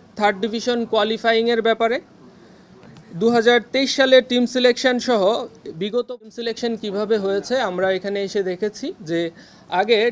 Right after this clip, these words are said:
টিম সিলেকশন বা তাদের আবেদনের জন্য ফি নির্ধারণ ছিল পাঁচ লক্ষ টাকা। আহ, তখন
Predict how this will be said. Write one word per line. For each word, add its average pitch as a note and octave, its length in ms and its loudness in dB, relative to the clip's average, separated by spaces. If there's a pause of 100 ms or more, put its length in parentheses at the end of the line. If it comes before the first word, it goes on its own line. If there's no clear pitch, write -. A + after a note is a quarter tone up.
(140)
টিম A3 200 0
সিলেকশন A3 580 -2
বা F3+ 300 2
তাদের F3 260 0
আবেদনের A#3+ 680 2
জন্য B3 300 0
ফি A3+ 280 -6
নির্ধারণ A#3 480 -2
ছিল B3 280 -4 (300)
পাঁচ G3 280 -2
লক্ষ G3+ 260 -2
টাকা। G3 360 -2 (760)
আহ, D3+ 460 -4 (540)
তখন A#3 440 -2